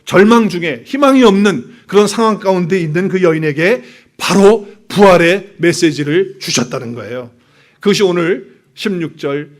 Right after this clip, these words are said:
어, 십육 장 십육 절의 말씀이죠. 근데 그 부활의 메시지가 뭡니까? 우리 함께 십육 절 다시 한번 읽어볼까요? 이르시-, 청년이 이르시되 "놀라지 말라. 너희가 십자가에 못 박히신 나사렛 예수를 찾는구나."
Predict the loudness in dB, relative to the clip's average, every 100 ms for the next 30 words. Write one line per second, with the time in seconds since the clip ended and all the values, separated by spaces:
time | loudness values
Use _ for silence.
0 | _ -20 -20 -16 -10 -8 -8 -8 -10 -12
1 | -10 -10 -8 -8 -8 -10 -10 -10 -10 -14
2 | -14 -16 -10 -10 -8 -6 -4 -4 -2 -4
3 | -4 -4 -4 -4 -8 -12 -10 -8 -6 -6
4 | -6 -6 -8 -10 -10 -10 -12 -8 -6 -6
5 | -6 -6 -8 -10 -8 -8 -8 -14 _ _
6 | _ _ -4 -2 -2 -6 _ _ _ -6
7 | 0 2 4 2 0 0 -2 0 0 0
8 | 0 -4 -4 -4 -4 -4 -4 -6 -4 -6
9 | -8 -6 -4 -2 -2 -4 -6 -10 -10 -8
10 | -8 -8 -10 -10 -8 -6 -4 -6 -6 -10
11 | -8 -4 -2 -2